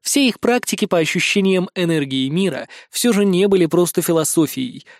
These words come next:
а имели за собой куда более мистическую основу. Вот только самой этой энергии до появления лабиринтов, похоже, было недостаточно,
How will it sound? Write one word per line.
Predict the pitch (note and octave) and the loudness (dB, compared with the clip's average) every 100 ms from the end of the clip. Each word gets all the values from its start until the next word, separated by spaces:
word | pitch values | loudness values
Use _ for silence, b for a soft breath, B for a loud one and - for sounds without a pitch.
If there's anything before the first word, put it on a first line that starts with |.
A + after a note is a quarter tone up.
| - | 0
а | G3 | 2
имели | B3 C#4+ A#3+ | 4 4 4
за | F#3 | 2
собой | F3+ F3 F3+ | 2 2 4
куда | F3+ D#3 | 2 2
более | C3+ F3 E3+ D3+ | 4 4 4 0
мистическую | D3 - D#3+ D3 - C#3 C3+ | -4 -6 -6 -6 -2 -2 0
основу. | - F3 B2+ A#2 - _ _ _ _ _ - | -4 -4 -6 -8 -18 _ _ _ _ _ -2
Вот | F3+ - | -2 0
только | - A#3+ G#3 | 0 2 2
самой | - A#3 A#3 G#3+ | 0 2 4 4
этой | A3 G#3+ | 4 4
энергии | G#3+ A#3 D#3 C#3+ | 4 2 2 0
до | D3 | 2
появления | E3 E3+ F3+ F3+ E3+ | 2 2 2 2 2
лабиринтов, | E3 D#3 D#3+ G3 D3 - - B - | 2 2 2 0 -4 -14 -18 B -4
похоже, | E3 G#3 G3+ F3+ | -2 2 2 2
было | D#3 F3 D#3+ | 2 2 2
недостаточно, | D3+ D3+ D#3 - E3 B2+ - - | 0 -2 -4 -2 -4 -4 -12 -14